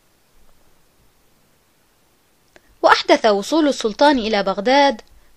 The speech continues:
ضجة كبيرة، فقد ظن الشعب بعد طول غيابه أنه قد مات. وعرف أهل بغداد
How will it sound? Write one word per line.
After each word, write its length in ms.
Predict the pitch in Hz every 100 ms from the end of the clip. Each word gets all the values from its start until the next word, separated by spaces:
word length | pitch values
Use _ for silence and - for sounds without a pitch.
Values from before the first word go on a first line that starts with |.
| -
ضجة 500 | 349 240 240 220 214
كبيرة، 480 | 214 247 277 208 175 - _ _ _ _ _ _
فقد 340 | - - 202
ظن 280 | 226 247 294
الشعب 380 | 294 - 254 254
بعد 500 | 247 226 214 214 220
طول 220 | 226 254
غيابه 800 | 294 269 254 254 240 233 240 233 - _ _ _ 294
أنه 300 | 254 196 190
قد 240 | - 254
مات. 340 | 269 233 185 - _ _ _ _ _ _ _ _ _ _ _ _ -
وعرف 380 | 330 453 392 254
أهل 280 | 214 220
بغداد 580 | 196 196 190 269 294 269